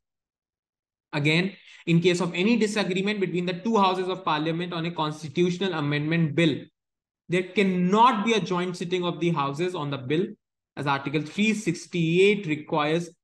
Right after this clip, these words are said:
each house to pass the bill by the prescribed majority।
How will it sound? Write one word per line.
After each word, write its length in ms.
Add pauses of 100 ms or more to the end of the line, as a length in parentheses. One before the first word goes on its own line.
(100)
each 340
house 340 (360)
to 60 (160)
pass 220 (140)
the 200
bill 220 (320)
by 160
the 140
prescribed 640 (100)
majority। 720